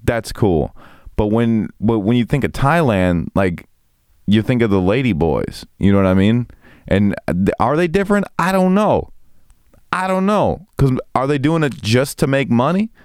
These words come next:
Do they really wanna be lady boys, or are they doing it just to make money 'cause that's an attraction over there or something like that? 'Cause that's all you hear about.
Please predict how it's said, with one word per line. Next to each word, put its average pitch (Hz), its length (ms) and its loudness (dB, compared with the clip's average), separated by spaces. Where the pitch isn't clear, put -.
Do 127 100 2
they 120 140 4
really 127 300 2
wanna 147 260 2
be 147 120 0
lady 170 280 2
boys, 185 340 2
or 135 60 4
are - 20 2
they 107 240 2
doing 131 240 2
it 120 120 -2
just - 320 -4
to 135 60 0
make 120 220 0
money 120 380 0
'cause 110 160 0
that's 110 260 -2
an 104 80 0
attraction 95 640 -2
over 78 240 0
there 69 240 2
or 53 60 -2
something 71 340 -4
like 65 200 -4
that? 76 200 -2
'Cause 90 100 0
that's 95 180 0
all 123 140 0
you 131 120 0
hear 170 240 2
about. 92 400 0